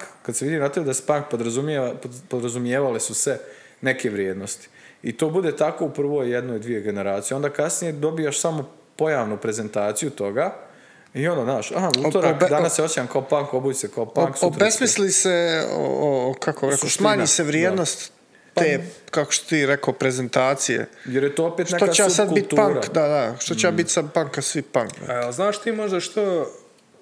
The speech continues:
Speaker 3: što dosta likova iz punka, ono, vrlo lako pređe na jogu i ta stvar?
Speaker 1: <laughs>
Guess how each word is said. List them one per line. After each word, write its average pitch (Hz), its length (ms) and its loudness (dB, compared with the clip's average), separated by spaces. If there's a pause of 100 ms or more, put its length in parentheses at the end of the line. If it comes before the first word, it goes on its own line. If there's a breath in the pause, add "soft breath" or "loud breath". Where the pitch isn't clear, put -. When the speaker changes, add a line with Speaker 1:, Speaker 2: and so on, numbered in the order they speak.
Speaker 3:
što - 260 -4
dosta 185 300 -2
likova 156 380 0
iz 135 120 -4
punka, 147 400 -2
ono, 123 180 -8
vrlo 135 260 -4
lako 127 340 -4 (540)
pređe 123 360 -2
na 110 100 -6
jogu 117 500 -6
i - 60 -18
ta 110 200 -16
stvar? - 280 -8
Speaker 1:
<laughs> - 240 -10